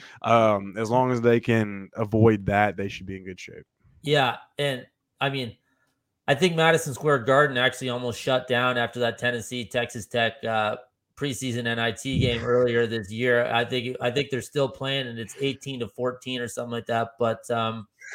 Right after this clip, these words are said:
Speaker 2: yeah,
Speaker 1: <laughs>
Speaker 2: they're, they're rounding, they're rounding the form, and they look good, man. Should be great.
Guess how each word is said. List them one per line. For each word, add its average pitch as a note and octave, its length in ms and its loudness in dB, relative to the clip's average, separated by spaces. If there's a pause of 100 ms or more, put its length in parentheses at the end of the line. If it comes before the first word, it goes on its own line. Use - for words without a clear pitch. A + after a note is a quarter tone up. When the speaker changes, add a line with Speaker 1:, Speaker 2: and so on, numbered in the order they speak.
Speaker 2:
yeah, C#3+ 300 8
Speaker 1:
<laughs> - 60 -8
Speaker 2:
they're, B2+ 280 2
they're B2+ 140 2
rounding, C#3+ 520 -2
they're B2+ 120 -6
rounding D3 360 0
the C#3+ 100 -6
form, D3+ 360 -4
and C#3 260 -10
they B2+ 100 -2
look C3+ 220 0
good, C3 180 -2
man. A#2 160 -4
Should A2+ 160 -14
be A#2+ 80 -6
great. B2 320 0